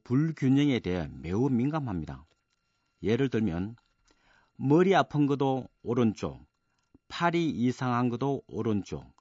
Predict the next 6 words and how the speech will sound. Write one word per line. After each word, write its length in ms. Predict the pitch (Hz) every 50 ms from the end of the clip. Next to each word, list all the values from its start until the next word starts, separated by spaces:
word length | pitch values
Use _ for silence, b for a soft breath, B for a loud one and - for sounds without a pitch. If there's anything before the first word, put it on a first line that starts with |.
| _ _ _ _ _ _ _ _ _ _ _ _
다리 440 | - - 101 104 127 135 147 147 135
저림도 760 | - - 143 151 160 156 147 - - 139 135 143 139 110 - -
오른쪽으로 640 | - 117 147 139 180 180 165 - 151 139 123 123 107
나타나면 760 | 95 98 107 - 113 104 98 95 90 85 90 90 78 69 - _ _ _ _ _ _ _ _ _ _ _ _ _ _ _ -
우연의 600 | - 123 123 139 151 170 185 196 190 190 185 160
문제로 680 | 123 113 123 131 127 120 131 117 113 104 90 80 71